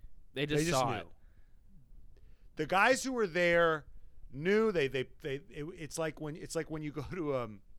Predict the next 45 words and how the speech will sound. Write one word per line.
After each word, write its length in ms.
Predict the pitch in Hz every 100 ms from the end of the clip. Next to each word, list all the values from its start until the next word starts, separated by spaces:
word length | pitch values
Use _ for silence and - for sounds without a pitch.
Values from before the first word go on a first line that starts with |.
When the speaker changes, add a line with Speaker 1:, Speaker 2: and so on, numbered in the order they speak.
| - - - -
Speaker 2:
in 140 | 139
the 100 | 135
N 140 | 147 156
B 160 | 147
A 280 | 147 147 147
or 100 | 143
an 80 | 123
N 100 | 127 139
F 120 | 131
L 140 | 135
where 100 | 131
you 60 | 127
go 140 | 131
to 80 | 139
a 60 | 127
combine 520 | - 135 135 139 139
and 80 | 120
you 80 |
see, 300 | 107 - 147
like, 160 | 131 113
a 60 | 110
guy, 340 | 120 117 120
like, 400 | 120 117 113 - - - - - - - - - - - - - - - - -
do, 200 | 165 160
like, 280 | 143 127 -
a 80 | 135
drop 320 | 139 131 127
step 240 | - 135 - -
dunk, 380 | 139 127 127 -
shoot 320 | - - 147
from 140 | 123 139
the 80 |
free 260 | 123 131 139
throw 240 | 123 139 135
line. 240 | 127 143
You 60 | 147
just 200 | 180 -
see 120 | 190
him 120 | 175
move 240 | 139 143 143
real 140 | 156
quick, 240 | 147 170 -
and 100 | 139
you're 80 | 143
like, 200 | 131